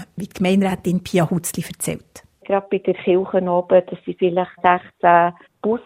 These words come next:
Speaker 2: die dort gestellt sind pro Nacht.
Speaker 1: Und die Busse sind eigentlich zu gross für Parkfelder. Und dann kommen wir kaum mehr durch und die Einheimischen ärgern sich.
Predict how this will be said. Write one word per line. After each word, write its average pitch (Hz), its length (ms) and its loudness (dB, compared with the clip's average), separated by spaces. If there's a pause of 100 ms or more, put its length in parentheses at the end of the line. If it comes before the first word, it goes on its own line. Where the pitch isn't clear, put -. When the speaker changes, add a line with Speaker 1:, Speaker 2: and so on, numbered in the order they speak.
Speaker 2:
die 190 580 6
dort 190 260 2
gestellt 180 460 -2 (100)
sind 175 300 -4 (120)
pro 170 180 6
Nacht. - 560 -6 (320)
Speaker 1:
Und 220 160 2
die 220 80 6
Busse 254 360 2
sind 226 220 0
eigentlich 220 520 0
zu - 120 -8
gross 202 460 2
für 185 80 -4
Parkfelder. 170 800 -2 (320)
Und 185 100 2
dann 196 80 4
kommen 151 220 0
wir 147 80 -6
kaum 233 220 6
mehr 160 100 2
durch 240 340 4
und 185 140 -2
die - 100 -8
Einheimischen 175 640 0
ärgern 160 440 -4
sich. - 200 -12